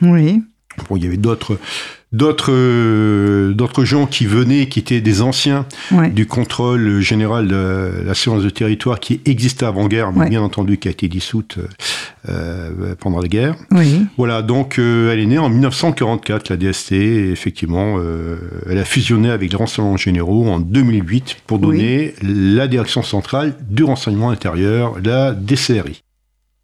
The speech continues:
Speaker 1: D'accord, c'est la fusion, effectivement, la fameuse fusion qui s'est opérée à l'époque de, du président Nicolas Sarkozy.
Speaker 2: Tout à fait.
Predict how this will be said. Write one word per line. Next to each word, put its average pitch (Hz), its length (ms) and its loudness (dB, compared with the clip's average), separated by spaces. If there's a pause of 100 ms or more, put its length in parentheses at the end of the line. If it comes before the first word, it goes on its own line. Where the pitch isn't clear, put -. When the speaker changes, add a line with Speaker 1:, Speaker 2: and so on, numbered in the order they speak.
(220)
Speaker 1:
D'accord, 160 340 -4
c'est - 140 0
la 202 120 4
fusion, 190 400 2
effectivement, 190 420 2
la 170 100 4
fameuse 175 340 2
fusion 170 560 4
qui 175 180 0
s'est 156 300 0
opérée 170 500 2 (100)
à 208 120 2
l'époque 170 480 0
de, 160 540 4
du 165 120 2
président 180 360 2
Nicolas 180 260 4
Sarkozy. 175 460 2
Speaker 2:
Tout 156 160 2
à 131 80 0
fait. - 180 -8